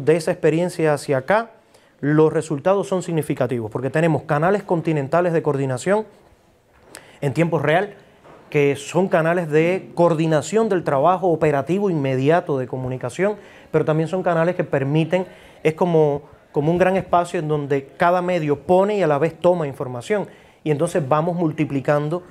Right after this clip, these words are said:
este, esta producción de comunicación, y de hecho cuando hay grandes movilizaciones, grandes eventos, se convierte entonces en un canal de,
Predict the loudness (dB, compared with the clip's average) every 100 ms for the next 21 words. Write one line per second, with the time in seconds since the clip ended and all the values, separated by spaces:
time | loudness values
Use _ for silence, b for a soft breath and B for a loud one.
0 | B B B -4 -4 -2 2 2 2 -2
1 | -2 -2 2 2 2 -2 0 0 0 -4
2 | -4 -6 0 2 2 4 4 4 0 0
3 | -2 -2 0 2 2 0 B B B -2
4 | 0 0 -2 -2 -4 -6 -8 -4 -4 -2
5 | -4 -4 0 2 2 0 -4 -10 B -2
6 | 0 0 0 0 0 -4 -4 -4 -4 -2
7 | -2 -2 -2 -2